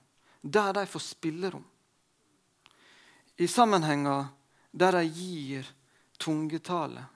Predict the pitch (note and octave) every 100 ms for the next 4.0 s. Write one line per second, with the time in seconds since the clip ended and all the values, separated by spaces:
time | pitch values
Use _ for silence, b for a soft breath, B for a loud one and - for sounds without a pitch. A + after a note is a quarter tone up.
0 | _ - F3 F3+ F3 F#3 G3 E3 D3 -
1 | B B B - D#3 D#3 F#3+ D#3+ C3+ C3
2 | - - - G#3 F3 C3+ - D3 D3 D#3+
3 | C#3+ C3+ D#3+ D#3 D3+ D#3 D#3 D3+ C#3+